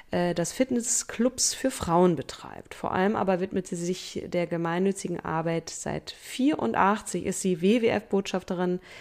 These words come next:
und setzt sich, ähm, für Tiere und die Umwelt ein, also neben der, dem Engagement für Kinder.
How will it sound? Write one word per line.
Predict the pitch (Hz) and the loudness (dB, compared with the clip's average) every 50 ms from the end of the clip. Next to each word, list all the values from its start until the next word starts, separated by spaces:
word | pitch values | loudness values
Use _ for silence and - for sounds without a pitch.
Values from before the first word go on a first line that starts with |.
| - - - - - | -18 -18 -20 -12 -6
und | - 185 185 180 | -2 0 0 0
setzt | - 170 170 170 - - - - | 2 0 0 0 -2 -4 -4 -4
sich, | - 170 160 - - - - - - | -4 -6 -6 -8 -12 -14 -14 -10 -6
ähm, | 190 170 170 165 165 165 | -6 -4 -4 -4 -4 -6
für | 160 - - 165 | -6 -6 -8 -8
Tiere | - - - 185 175 170 170 170 | -6 -4 -2 -2 -2 0 -2 -2
und | - - 190 214 | -2 -2 -2 0
die | 240 | 0
Umwelt | 226 226 202 165 156 - - | 0 2 2 0 0 -2 -6
ein, | - 120 - - - 165 180 - | -10 -10 -10 -10 -12 -14 -14 -12
also | - - 135 151 165 170 - 123 - 165 - _ - | -12 -10 -10 -10 -10 -12 -12 -12 -14 -16 -18 _ -12
neben | 165 151 151 156 151 156 151 151 151 | -8 -6 -6 -6 -6 -6 -6 -6 -6
der, | 151 143 143 143 139 143 156 - - | -6 -6 -6 -6 -8 -10 -12 -8 -6
dem | 165 160 160 156 - | -6 -6 -6 -6 -4
Engagement | - 175 165 160 151 156 165 165 160 | -4 -2 -2 -2 -2 -2 -2 -4 -4
für | - - - | -6 -8 -12
Kinder. | - - 156 143 - - - | -10 -10 -12 -10 -10 -12 -14